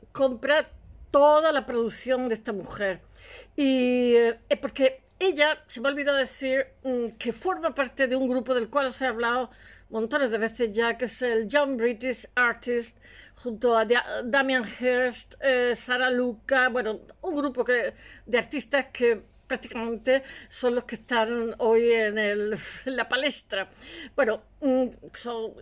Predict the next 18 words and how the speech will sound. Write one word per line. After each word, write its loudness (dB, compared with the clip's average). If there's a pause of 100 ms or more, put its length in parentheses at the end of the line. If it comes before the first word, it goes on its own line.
(120)
pintores, 0
escultores 0
y 2
que -2
llegan 2
a 2
la 2
fama 0 (100)
a 2
finales -2
de 2
los -2
ochenta -2
y 0
principios -6
de -4
los -6
noventa, -6